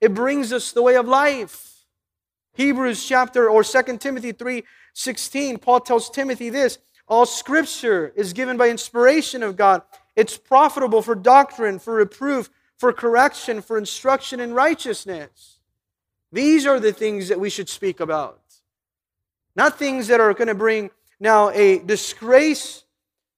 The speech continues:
to our spiritual walk, but those that are gonna edify. And notice verse thirteen,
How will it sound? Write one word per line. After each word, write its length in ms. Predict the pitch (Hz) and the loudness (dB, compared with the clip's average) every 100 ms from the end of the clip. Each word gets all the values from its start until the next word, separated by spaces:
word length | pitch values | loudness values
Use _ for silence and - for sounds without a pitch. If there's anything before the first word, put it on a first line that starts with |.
| _ | _
to 140 | - 233 | 2 2
our 80 | 202 | 2
spiritual 600 | - 233 208 202 214 175 | 0 2 2 2 -2 2
walk, 320 | 185 226 226 | 4 4 2
but 160 | 208 | 0
those 240 | 196 262 226 | 4 2 2
that 100 | 247 | -2
are 60 | |
gonna 200 | 233 240 226 | 0 -4 -2
edify. 580 | 254 311 - 233 202 185 _ - | 2 2 0 2 2 0 _ -4
And 120 | 233 | -2
notice 280 | 233 254 247 | 0 -2 -2
verse 260 | 208 233 - | -6 -6 -4
thirteen, 540 | 240 214 277 269 196 | -6 -6 -8 -8 -8